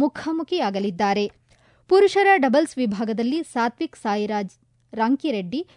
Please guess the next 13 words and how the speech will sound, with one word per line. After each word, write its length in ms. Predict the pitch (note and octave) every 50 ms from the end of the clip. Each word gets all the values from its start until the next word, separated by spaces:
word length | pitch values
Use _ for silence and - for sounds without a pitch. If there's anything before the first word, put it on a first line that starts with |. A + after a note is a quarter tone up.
| _ _ _ -
ಮತ್ತು 240 | D#4 D#4+ - F#4 E4 -
ಚಿರಾಗ್ 340 | - E4 D#4 F4 F#4 - - -
ಶೆಟ್ಟಿ 260 | C#4 G#3 _ A#3 G3 -
ಜೋಡಿ 220 | G#3 A#3 C4+ A#3+ F#3 - - _ _ _ -
ಸಿಂಗಾಪುರದ 580 | E4 F4 F4 F#4 F#4+ F#4+ F#4+ F4 F4 D4+ F4 F4+ F#4 F#4+ _ _ _ _ _ C4 A#3+ C#4
ಯಂಗ್ 220 | D#4 F4+ F#4+ F#4+ _ _ _
ಕೀಟ್ 260 | C#4+ D4 D#4 - D#4 A#3+
ವೆಸ್ಲಿ 380 | A3+ A#3 A#3 - - B3+ C#4+ C#4+
ಕೋ 200 | _ - A3+ A#3+ D#4+ - _ -
ಮತ್ತು 300 | G3+ G3 - _ - D4 F4+ F#4 _ _ _ _ _ _
ಜುನ್ 340 | C#4 A3+ G3+ D#4 F#4+ G4+ G4+ -
ಸುಕೆ 300 | - C#4 A#3 - C#4 C#4 C#4 _ -
ಕುಬೋ 220 | B3 G3+ G3+ A#3